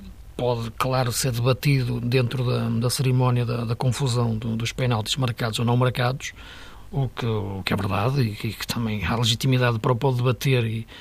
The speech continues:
eh, dentro, claro, dos limites do civismo e, da, e do equilíbrio do debate futebolístico, mas, eh,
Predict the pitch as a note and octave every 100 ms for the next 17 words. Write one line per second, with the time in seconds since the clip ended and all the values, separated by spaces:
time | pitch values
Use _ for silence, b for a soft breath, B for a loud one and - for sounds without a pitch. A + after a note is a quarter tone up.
0 | B B B C#3 B2 - A2 G#2 A#2 A2
1 | - G#2+ G#2 G#2 G2+ G2+ - A2+ A2 A2+
2 | A#2 - - - B2 A2+ A2 A#2+ G#2+ A2
3 | A2 G#2 A2 A2+ B2+ B2+ A#2+ A#2 - B2
4 | A#2+ E3 B2+ A#2+ A2 A2+ G#2 - C3+ C3+
5 | C3+ - D#3+ - B B B B B F3
6 | C#3+ B2+ - C#3 A#2+